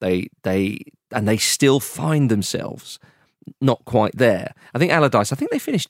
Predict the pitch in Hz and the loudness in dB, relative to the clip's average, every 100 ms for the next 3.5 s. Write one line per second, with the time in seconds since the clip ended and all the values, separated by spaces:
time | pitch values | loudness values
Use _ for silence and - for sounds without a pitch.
0 | - 170 - - 87 76 73 - 76 - | -2 -2 -2 -6 -4 -4 -6 -8 -10 -12
1 | - - 110 - - - - _ _ _ | -12 -6 -6 -4 -10 -14 -20 _ _ _
2 | _ _ _ _ _ 233 254 202 107 - | _ _ _ _ _ -2 0 0 -2 -6
3 | 226 330 392 392 - | -8 -2 0 0 0